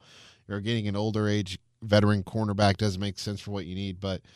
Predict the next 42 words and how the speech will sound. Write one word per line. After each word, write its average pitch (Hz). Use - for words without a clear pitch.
uh, 98
yeah, 117
I -
mean, 123
the 113
Colts 170
need 147
wide 127
receiver 127
depth 117
too. 123
When 110
you 101
look 113
at 110
it, 107
they 104
have, 104
uh, 92
Michael 120
Pittman 113
Junior 110
and 107
Alec 104
Pierce. 92
Those 107
are 110
the 110
only 110
two 120
names 104
that 95
you 82
have. 95
And 87
Pierce 117
is 104
entering 110
his 101
second 113
year. 107
Pittman, 110